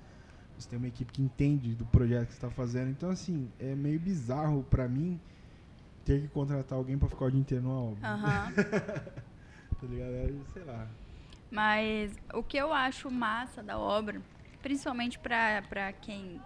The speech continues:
Speaker 2: é estagiário, igual eu e tudo, que tá iniciando ainda, você aprende muita coisa diferente, cara. É muito dinâmico. Então, é, você aprende, sei lá, desde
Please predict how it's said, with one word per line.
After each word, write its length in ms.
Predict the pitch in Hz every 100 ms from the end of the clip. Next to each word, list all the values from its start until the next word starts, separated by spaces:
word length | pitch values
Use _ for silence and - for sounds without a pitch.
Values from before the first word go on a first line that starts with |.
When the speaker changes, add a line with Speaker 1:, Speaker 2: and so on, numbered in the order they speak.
| -
Speaker 2:
é 140 | 214
estagiário, 800 | 196 - 208 196 196 180 196 202 196
igual 240 | 190 190
eu 120 | 185
e 40 | 185
tudo, 260 | - 208
que 120 | -
tá 240 | 196 208 214 - -
iniciando 720 | 214 214 - 220 208 240 254
ainda, 300 | 220 247 220 - - - - - - - - -
você 100 | 220
aprende 320 | 214 220 214
muita 220 | 220 233
coisa 240 | - 185 185
diferente, 580 | - 185 170 165 -
cara. 140 | - - - - - - - - - - - -
É 100 | 220
muito 380 | 226 247 254 254
dinâmico. 640 | 220 233 214 196 180 180 - - - - - - - -
Então, 1200 | 196 208 - 233 226 226 226 226 220 214 202 185 - - - - - - - - - - -
é, 320 | 214 214 226
você 180 | - 262
aprende, 460 | 269 277 277 269
sei 180 | 269 311
lá, 140 | 294
desde 520 | 220 262 349 359 359